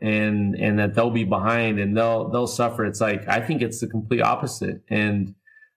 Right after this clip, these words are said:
uh, I have all our kids, uh, do multiple sports. My son plays football, basketball, and baseball.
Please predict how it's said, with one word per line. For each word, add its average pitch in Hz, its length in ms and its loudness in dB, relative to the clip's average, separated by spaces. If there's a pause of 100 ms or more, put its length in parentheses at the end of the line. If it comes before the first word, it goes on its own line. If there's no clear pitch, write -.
(140)
uh, 98 220 4
I 117 80 4
have 127 200 0
all 123 160 2
our 131 140 0
kids, 123 720 -4 (300)
uh, 110 440 0 (200)
do 120 160 2
multiple 123 460 0
sports. 123 520 0
My 104 120 2
son 117 260 0
plays 107 200 0
football, 113 280 0
basketball, 113 400 0
and 104 80 -4
baseball. 117 720 -2